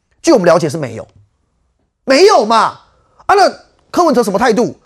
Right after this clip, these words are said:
柯文哲你要跟大家讲的是，你怎么确保他的国家安全机密不会泄露给你们的你提名人嘛？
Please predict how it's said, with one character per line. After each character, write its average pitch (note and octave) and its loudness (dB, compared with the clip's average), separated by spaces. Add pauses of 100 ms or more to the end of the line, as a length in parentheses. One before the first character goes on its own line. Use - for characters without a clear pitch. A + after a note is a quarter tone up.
(280)
柯 F4+ 2
文 G4 2
哲 D4 0
你 A#3 -2
要 C#4 2
跟 D#4 -4
大 D4+ 0
家 D4 0
讲 D3+ -4
的 C3+ -8
是， F#3 -4 (360)
你 C4+ 0
怎 B3+ -2
么 F3 -2
确 D#4 0
保 C3+ -4
他 A#3 -2
的 G#3+ -2 (440)
国 A3 0
家 B3+ 0
安 C4 -2
全 G3+ -4
机 A#3+ -4
密 C4 0
不 F#3+ -4
会 C4+ 2
泄 C4 0
露 A#3+ 2
给 E3 -6
你 D#3 -8
们 D3+ -6
的 F3 0
你 F3 -4
提 G3+ -4
名 A3 0
人 F#3 2
嘛？ F#3 0